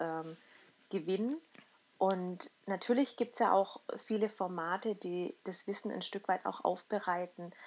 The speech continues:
Aber oftmals sind's ja trotzdem schon auch immer noch so, äh, äl-, ich, ich will jetzt nicht sagen ältere Erkenntnisse, so traditionelle Ken-, äh, Erkenntnisse, die dann doch immer wieder weitergegeben werden, wo man auch nicht weiß, auf welchem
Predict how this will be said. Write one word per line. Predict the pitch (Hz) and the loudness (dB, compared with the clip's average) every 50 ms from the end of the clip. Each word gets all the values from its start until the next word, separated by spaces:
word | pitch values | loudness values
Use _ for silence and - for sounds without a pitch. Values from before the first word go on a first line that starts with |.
| - - - - | -16 -14 -8 -2
Aber | - 185 180 - - | -2 0 2 2 2
oftmals | 185 - - - 240 247 262 277 269 - | 2 0 -2 -4 -4 -2 -2 -2 -4 -4
sind's | - 247 240 - | -4 -4 0 0
ja | 226 226 | 0 0
trotzdem | - - 220 - - - - 254 233 233 | 0 -4 -4 -4 -4 -2 -2 -2 -2 -2
schon | - - 240 247 | -6 -8 -8 -6
auch | - 247 - - | -6 -6 -4 -2
immer | - 240 247 247 | -2 0 0 0
noch | 240 226 226 - | -2 -2 -2 -2
so, | - - 214 208 202 208 - - - - - _ _ _ _ _ _ _ _ _ _ _ _ _ _ _ _ _ _ _ _ _ - - _ _ - | -2 -2 0 0 0 -2 -4 -8 -20 -20 -20 _ _ _ _ _ _ _ _ _ _ _ _ _ _ _ _ _ _ _ _ _ -20 -20 _ _ -6
äh, | - 233 - - - - - - - - _ _ _ _ _ _ _ _ _ _ _ _ _ _ _ _ _ _ _ - - - - - - | -4 -2 -2 -2 -4 -8 -10 -12 -16 -18 _ _ _ _ _ _ _ _ _ _ _ _ _ _ _ _ _ _ _ -14 -14 -12 -6 0 4
äl-, | 208 226 240 240 | 6 6 6 6
ich, | - 220 - - - | 4 -2 -2 -2 -4
ich | - 208 - | -2 0 0
will | 240 226 | 2 2
jetzt | 233 233 | 2 2
nicht | 220 - | 2 2
sagen | 220 196 196 - | 0 0 0 0
ältere | - - 196 233 269 - - 294 262 | 2 4 6 6 6 4 2 2 2
Erkenntnisse, | - 247 240 - - 269 277 269 - 240 247 220 202 | 2 2 2 0 -2 -4 -2 -2 -4 -4 -2 -2 -2
so | 196 | -2
traditionelle | - - 208 214 208 214 - - 190 180 190 220 254 285 302 277 | -2 0 0 0 0 0 -4 -8 -6 -4 -2 0 2 2 2 0
Ken-, | 285 - - 262 254 254 277 - - - - - | 0 0 -2 -2 -2 -2 -4 -10 -14 -14 -6 -2
äh, | 233 226 - | -2 0 2
Erkenntnisse, | - 208 220 - - - 247 240 240 254 254 240 233 - 233 214 | 2 2 0 0 -2 -2 -2 -2 0 -2 -4 -4 -4 -2 -2 0
die | 208 | 0
dann | 196 196 202 | 0 0 -2
doch | 214 220 - | -4 -4 -2
immer | - 233 247 247 240 240 | -2 -2 -2 -2 -2 -2
wieder | 220 220 214 202 202 | 0 0 0 0 0
weitergegeben | 190 202 214 - 226 214 214 202 208 - 196 202 202 202 196 202 | 0 -2 -2 -4 -4 -4 -4 -6 -4 -4 -4 -4 -4 -6 -4 -2
werden, | 196 190 185 190 190 190 - - - - - - - - _ - | 0 0 0 0 -2 -6 -12 -14 -18 -18 -18 -18 -18 -12 _ -2
wo | 202 | 0
man | 202 190 - | 0 2 0
auch | 190 | 0
nicht | 202 202 - - | -2 -2 0 2
weiß, | 185 190 196 - | 4 4 4 2
auf | - - - | 0 -2 -2
welchem | 180 190 - 196 196 196 | -4 -4 -4 -6 -10 -10